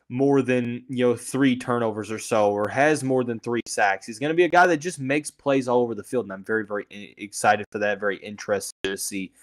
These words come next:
what, uh, his role looks like in the season. A guy that I'm taking a little bit of a, um, kind of a very, uh, I don't even know the word you,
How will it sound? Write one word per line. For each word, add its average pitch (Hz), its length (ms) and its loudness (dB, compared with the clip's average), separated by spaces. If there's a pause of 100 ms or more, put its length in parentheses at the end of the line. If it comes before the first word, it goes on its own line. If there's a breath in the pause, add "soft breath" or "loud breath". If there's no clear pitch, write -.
(320 soft breath)
what, 98 380 0
uh, 92 200 0
his 101 260 -2
role 95 240 2
looks - 240 -4
like 92 220 0
in 87 80 -8
the 87 100 -6
season. 101 380 -4
A 98 40 -4
guy 170 240 8
that 247 160 6
I'm 233 180 6
taking 214 380 2
a 208 60 2
little 208 260 8
bit 214 200 4
of 190 260 6
a, 175 280 6 (460 soft breath)
um, 147 720 2 (960)
kind 156 260 0
of 175 140 0
a 156 340 4 (520 loud breath)
very, 147 380 2 (260)
uh, - 120 -2 (1300)
I 143 60 -2
don't 143 140 0
even 120 200 -2
know 120 160 4
the 117 80 0
word 117 280 2
you, 110 280 -12